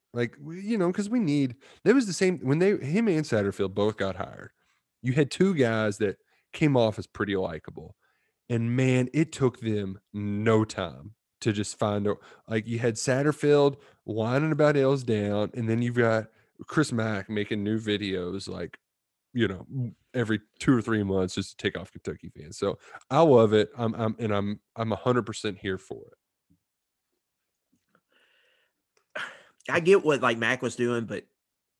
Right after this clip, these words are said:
Speaker 2: in Satterfield, he's had his instances where we br-, we brought up. They just seem some s-, small time on some things.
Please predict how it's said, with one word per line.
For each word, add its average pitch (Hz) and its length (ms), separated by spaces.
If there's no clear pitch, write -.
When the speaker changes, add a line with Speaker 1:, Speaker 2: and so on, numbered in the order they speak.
Speaker 2:
in 107 260
Satterfield, 123 680
he's 120 160
had 113 160
his 101 280
instances 101 720
where 101 140
we 104 60
br-, - 220
we 107 100
brought 92 240
up. - 180
They 147 100
just 147 160
seem 143 140
some 123 100
s-, - 180
small 95 260
time 90 280
on 80 100
some - 160
things. - 440